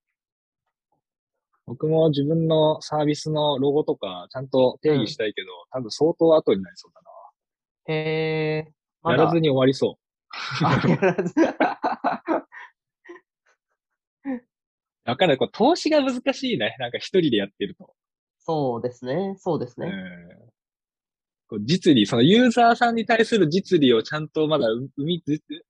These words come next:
Speaker 1: み、えー、まだちゃんとこう、整いきれてない最低レベルもって思ってるから。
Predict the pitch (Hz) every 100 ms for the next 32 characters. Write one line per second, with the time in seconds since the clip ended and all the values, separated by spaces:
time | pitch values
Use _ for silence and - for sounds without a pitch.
0 | _ 151 180 208 208 208 202 214 _ _
1 | - 262 131 139 156 113 175 185 190 160
2 | 147 - _ - 175 202 208 202 196 220
3 | 170 123 117 107 104 135 131 131 123 123
4 | 107 98 98 - 110 131 - - 95